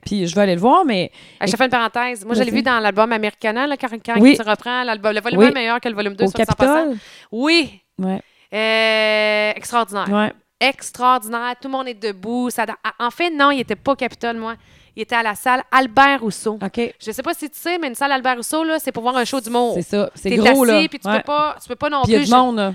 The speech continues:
Speaker 2: Oui, puis les sièges, euh, tu peux pas y tasser,
Speaker 1: Non.
Speaker 2: tasser, tasser son siège, là. C'est comme si t'allais au cinéma,
Speaker 1: Ouais.
Speaker 2: finalement, là. C'est la même affaire. Mais, tu sais, tout le monde était debout, mais je trouvais ça un peu dommage que ça se passe à la
Speaker 1: Ouais.
Speaker 2: salle Albert Rousseau,
Speaker 1: Mais je
Speaker 2: juste pour ça.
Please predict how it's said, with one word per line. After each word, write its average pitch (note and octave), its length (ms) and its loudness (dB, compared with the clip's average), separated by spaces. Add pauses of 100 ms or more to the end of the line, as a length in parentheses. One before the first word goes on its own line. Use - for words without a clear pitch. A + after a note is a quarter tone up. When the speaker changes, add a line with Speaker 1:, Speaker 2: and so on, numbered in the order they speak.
Speaker 2:
Oui, C#4 140 -2
puis D4 100 -8
les B3+ 120 -6
sièges, C#4+ 480 -6
euh, A3+ 500 -4
tu - 80 -14
peux B3 80 -10
pas C#4+ 80 -6
y C#4+ 60 -8
tasser, A#3+ 320 0
Speaker 1:
Non. G#3+ 160 2
Speaker 2:
tasser, A#3 260 -4
tasser A#3+ 240 -8
son A#3+ 160 0
siège, B3 380 -6
là. G#3+ 80 -4
C'est - 120 -14
comme C4+ 100 -6
si - 40 -16
t'allais A#3+ 160 -2
au B3+ 80 -2
cinéma, G#3+ 520 -2
Speaker 1:
Ouais. G#3+ 60 -4
Speaker 2:
finalement, G#3+ 420 -10
là. F#3+ 100 -16
C'est - 80 -20
la G3+ 80 -8
même A3+ 140 -8
affaire. A#3 300 -6 (440)
Mais, G#3+ 100 0
tu G#3+ 100 -10
sais, D#4 140 -6
tout D4 140 -10
le C#4+ 80 -6
monde D#4+ 160 2
était C4+ 180 0
debout, A3+ 540 2 (240)
mais G#3 100 -4
je - 80 -6
trouvais A3+ 360 -4
ça D4 520 2
un G#3+ 180 2
peu C#4 380 0
dommage A#3+ 720 0
que - 100 -12
ça G#3+ 120 -4
se F#3+ 80 -10
passe C4 240 0
à A#3 60 0
la G#3 40 2
Speaker 1:
Ouais. G3+ 80 0
Speaker 2:
salle B3+ 340 2
Albert A3 380 0
Rousseau, C#4 400 0
Speaker 1:
Mais G#3+ 140 0
je - 80 -6
Speaker 2:
juste D#4+ 180 -4
pour D4 140 -10
ça. D4 200 -4